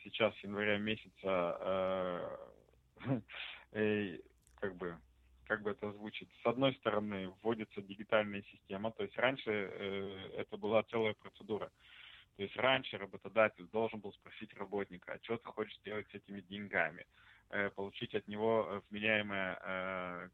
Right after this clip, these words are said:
какое-то озвучание, вот, при том, что работник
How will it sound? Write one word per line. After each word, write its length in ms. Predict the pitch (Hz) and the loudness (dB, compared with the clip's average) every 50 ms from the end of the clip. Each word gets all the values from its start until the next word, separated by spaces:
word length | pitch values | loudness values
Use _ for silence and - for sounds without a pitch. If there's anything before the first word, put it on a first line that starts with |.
| _ _ _ | _ _ _
какое-то 460 | - 95 - - 101 98 95 - 92 98 | -16 -12 -8 -6 -4 -4 -4 -4 -4 -6
озвучание, 800 | 95 - - 107 - - 127 143 160 147 117 104 98 104 120 - _ _ _ _ - - - - - _ _ - | -6 -8 -10 -6 0 4 4 4 4 4 0 -2 -2 -2 -4 -8 _ _ _ _ -20 -20 -20 -20 -20 _ _ -10
вот, 460 | 127 117 107 98 104 101 98 95 90 - - - | -8 -8 -8 -6 -4 -2 -2 -2 -4 -8 -14 -16
при 80 | - 101 | -12 -6
том, 180 | - 110 110 98 | -4 -4 -4 -4
что 160 | - - 107 98 | -4 -4 -2 -2
работник 440 | 101 104 110 113 110 - 101 101 | -2 -2 0 0 0 -2 -6 -10